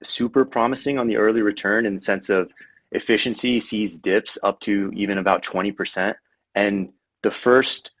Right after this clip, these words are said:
three to four weeks from an injury like this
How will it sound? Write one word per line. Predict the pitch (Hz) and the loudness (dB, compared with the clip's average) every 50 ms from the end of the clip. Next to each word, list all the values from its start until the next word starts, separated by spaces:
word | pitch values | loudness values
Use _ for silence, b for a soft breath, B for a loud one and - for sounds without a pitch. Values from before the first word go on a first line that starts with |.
| _ _ _ _ _ - - | _ _ _ _ _ -14 -10
three | 104 107 123 139 143 | -2 4 6 8 8
to | 139 | 8
four | 135 - - 123 127 123 | 4 4 4 4 4 4
weeks | 110 95 101 104 117 - - - - - - _ - | 4 2 0 -2 -2 -4 -6 -12 -14 -14 -18 _ -4
from | - 113 107 | -2 -2 -2
an | 110 - | -2 -4
injury | 104 104 107 101 110 110 107 | -4 -6 -4 0 0 2 4
like | 104 104 101 - - | 4 2 2 0 -2
this | - 104 110 113 - - | -2 -2 -2 -2 -4 -10